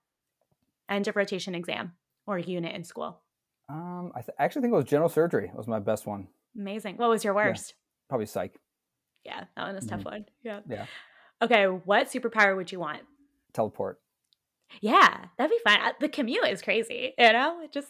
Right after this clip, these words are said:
Speaker 2: Yeah.
Speaker 1: teleport anywhere.
Speaker 2: Waste of time.
Speaker 1: <laughs> Seriously is. Although you can listen to good podcasts.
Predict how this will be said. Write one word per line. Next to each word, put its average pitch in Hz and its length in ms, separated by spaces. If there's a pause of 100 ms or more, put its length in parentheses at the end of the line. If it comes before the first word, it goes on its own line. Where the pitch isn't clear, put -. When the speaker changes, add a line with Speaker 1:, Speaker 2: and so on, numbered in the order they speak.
Speaker 2:
Yeah. - 60
Speaker 1:
teleport 233 400
anywhere. - 400
Speaker 2:
Waste - 220
of - 100
time. 101 280 (300)
Speaker 1:
<laughs> 302 520
Seriously 302 420
is. 214 220
Although 262 160
you 330 100
can 311 100
listen 339 220
to 339 80
good 320 180
podcasts. 294 460